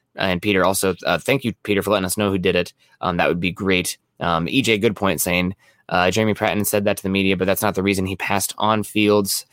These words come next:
He's talking about, um, a position being somewhat of a crapshoot. And we got Malcolm Brown coming in here with the two dollar, uh, super chat.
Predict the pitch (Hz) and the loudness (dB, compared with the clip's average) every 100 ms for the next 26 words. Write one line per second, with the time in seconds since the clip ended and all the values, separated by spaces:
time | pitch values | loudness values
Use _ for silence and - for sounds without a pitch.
0 | _ - - 92 - 98 - 90 87 87 | _ -12 -4 -4 0 -2 0 -2 0 0
1 | - 85 80 82 - _ _ _ _ - | 0 -4 -2 -6 -10 _ _ _ _ -12
2 | 110 107 104 - 95 92 90 85 110 101 | -6 0 2 2 2 2 2 2 0 0
3 | 76 76 - 123 117 - 107 107 - - | 0 -6 -2 0 0 0 0 0 -2 -12
4 | - - 110 131 110 139 175 151 127 202 | -16 -2 0 2 2 2 2 2 4 4
5 | 311 - 147 120 98 92 101 - 127 110 | 2 4 4 4 2 0 -2 0 2 4
6 | 101 101 95 - - - 92 90 - 104 | 6 4 0 -10 -20 -4 -2 0 -2 -4
7 | 101 107 131 | -2 0 0